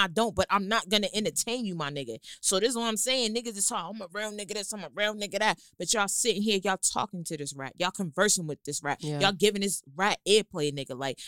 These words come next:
Speaker 1: me gonna say, "Oh, I don't wanna go to jail. I don't wanna risk my freedom." But then he hops in the stew and makes a song.
Speaker 2: And then he says, what he say? He said that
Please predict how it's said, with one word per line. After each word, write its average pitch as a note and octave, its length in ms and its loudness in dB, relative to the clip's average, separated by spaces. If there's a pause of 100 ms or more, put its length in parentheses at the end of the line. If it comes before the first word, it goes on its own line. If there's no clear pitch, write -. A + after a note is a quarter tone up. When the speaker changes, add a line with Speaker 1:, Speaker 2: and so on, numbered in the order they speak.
Speaker 1:
me G#3+ 160 0
gonna G3+ 220 -2
say, F#3+ 320 2
"Oh, E3 120 -4
I G3 160 -2
don't G#3 160 -4
wanna G3+ 220 -4
go G3 180 -4
to G3 80 0
jail. G3 280 0
I - 40 -6
don't G3+ 120 -6
wanna F#3+ 160 0
risk G3+ 260 -4
my F#3+ 140 -2
freedom." G3 340 -6
But E3 140 -4
then G3 100 -6
he G3 120 -6
hops F#3+ 280 0
in F#3 80 -6
the F3 60 -2
stew G3 240 -4
and E3+ 80 -2
makes F3+ 180 -4
a D3 60 -8
song. D3+ 400 -4 (560)
Speaker 2:
And F3 120 0
then F3 120 2
he E3+ 100 2
says, E3 340 0
what A3+ 120 -2
he C#4 100 -2
say? A3 280 -4
He G3+ 120 -2
said F#3+ 240 -4
that E3 180 2